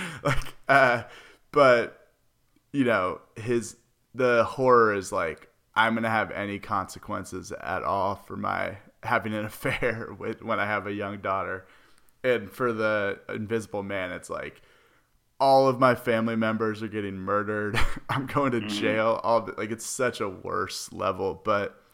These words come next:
Speaker 2: there, there wouldn't, I don't think, like, the equivalence would work, you know, if this woman had to have some stakes for her affair. I don't think that would work as well. <laughs>
Speaker 1: Well, it's also not just, I mean, gender swap's a huge part of it, but it's also just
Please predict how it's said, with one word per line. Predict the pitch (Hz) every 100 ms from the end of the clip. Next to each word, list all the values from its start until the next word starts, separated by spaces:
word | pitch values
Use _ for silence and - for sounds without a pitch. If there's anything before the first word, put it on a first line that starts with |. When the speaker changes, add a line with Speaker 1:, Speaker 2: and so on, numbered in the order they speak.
| _ _ _ _ _ -
Speaker 2:
there, | 127 123 - 117
there | 139
wouldn't, | 135 139 123 -
I | 113
don't | 123 123
think, | 127 117
like, | 104 98 -
the | 92 87
equivalence | - 87 90 - - -
would | - -
work, | - - - - _ _ _
you | 98
know, | 87 85 - _ _
if | - 101
this | 98 95
woman | 95 98 98 95
had | 92 92 90
to | 85 65 - _ _ _ _ _ _
have | 107 95
some | - 95
stakes | - 95 92 -
for | - 95
her | 95 92
affair. | 92 92 73 90 92 -
I | -
don't | 92 87
think | 98
that | 87 78
would | 76
work | 73 76 -
as | -
well. | - - -
<laughs> | - _ - _ _
Speaker 1:
Well, | 143
it's | 151
also | 165 190 196 156
not | 110 98 92
just, | 110 92 -
I | 123
mean, | 110
gender | 107 110 117
swap's | 113 120 101 -
a | 87
huge | 95 92 -
part | 104 90
of | 95
it, | 101 -
but | 107 113
it's | 113
also | 147 135 113
just | 98 92 -